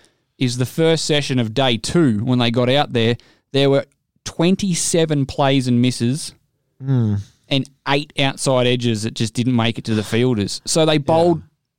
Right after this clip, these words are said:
Speaker 1: and that's just in the first morning. So the Windies came out and bowled their asses off to get back into the game, and they just couldn't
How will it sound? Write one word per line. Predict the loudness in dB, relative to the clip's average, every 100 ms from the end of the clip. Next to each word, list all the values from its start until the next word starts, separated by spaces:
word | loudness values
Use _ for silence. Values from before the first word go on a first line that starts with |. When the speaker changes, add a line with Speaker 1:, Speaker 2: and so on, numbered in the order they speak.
| -2
Speaker 1:
and | 0
that's | 0
just | -2
in | 0
the | 0
first | 0 0 0
morning. | 0 2 2 0 -2 -8 _ _ -4
So | 0
the | 2
Windies | 2 0 -2
came | -2 -2 0
out | 2 -2 -2
and | -4 -4 -4
bowled | -2 -2 -2
their | -2 -2 -4 _ -8
asses | 0 2 2 2 2 2
off | 2 -2 -6 -16 _
to | -4
get | -4 -2
back | -2 0
into | 0
the | 0
game, | 0 0 2 2 0 _ _ _ _
and | -4
they | -2 0
just | -2 -4 -10
couldn't | -4 2 2 4 0 -2